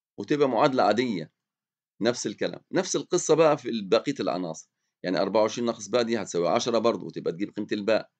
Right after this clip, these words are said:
طب والأخيرة سالب تمنتاشر ناقص اتنين ج يساوي مفهوم الكلام، وتحل المعادلات عادي. يبقى ده بالنسبة لمين؟ بالنسبة للجزء. لكن الأمر ده محتاج ضروري، ضروري، ضروري تحل بإيديك. وأخيرًا وليس آخرًا، أترككم في رعاية الله، والسلام عليكم ورحمة الله وبركاته.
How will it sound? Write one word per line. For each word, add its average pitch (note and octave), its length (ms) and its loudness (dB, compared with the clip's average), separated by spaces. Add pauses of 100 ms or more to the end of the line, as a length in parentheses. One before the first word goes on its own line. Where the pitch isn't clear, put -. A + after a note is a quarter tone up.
(500)
طب E2 80 -6
والأخيرة G2+ 340 -2
سالب G2+ 240 -4
تمنتاشر G#2 460 -2
ناقص A2 160 -4
اتنين A2 220 -4
ج G#2 40 -4
يساوي F#2 480 -4 (100)
مفهوم A#2 280 -6
الكلام، B2 380 -2 (320)
وتحل B2+ 300 -2
المعادلات G2+ 500 0
عادي. - 260 -12 (680)
يبقى G#2 180 -2
ده B2 140 2
بالنسبة A2 400 -2
لمين؟ G#2+ 260 -4
بالنسبة F#2 360 -6
للجزء. D#2+ 280 -12
لكن B2 220 -4
الأمر D3 260 -4
ده C3+ 240 -4 (340)
محتاج - 420 -6
ضروري، G2+ 580 0
ضروري، G2 460 -2
ضروري G#2 360 -2
تحل A#2 240 -8
بإيديك. - 440 -12 (580)
وأخيرًا A#2+ 300 -4
وليس G#2 260 -2
آخرًا، A#2 340 -6
أترككم F2+ 260 -14
في - 100 -10
رعاية F#2+ 180 -6
الله، G#2+ 280 -8 (400)
والسلام F#2 400 -4
عليكم E2+ 340 -8
ورحمة D#2+ 180 -16
الله - 100 -20
وبركاته. - 320 -20